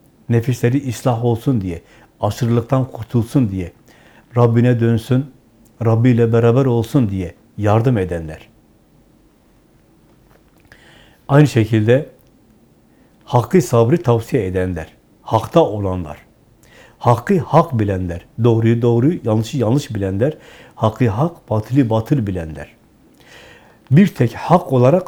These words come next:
Allah'ı bilenler. Gerisi, gerisi onun yarattığı mahluktur. Gerisi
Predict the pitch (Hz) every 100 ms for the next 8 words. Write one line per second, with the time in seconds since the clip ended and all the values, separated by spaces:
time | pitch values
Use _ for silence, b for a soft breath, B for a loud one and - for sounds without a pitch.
0 | - 113 127 123 127 104 90 80 76 -
1 | _ _ 120 113 110 - 135 135 117 113
2 | 110 147 117 117 131 107 113 107 - 120
3 | 107 113 - 123 - - _ B B B
4 | 120 117 107 - 196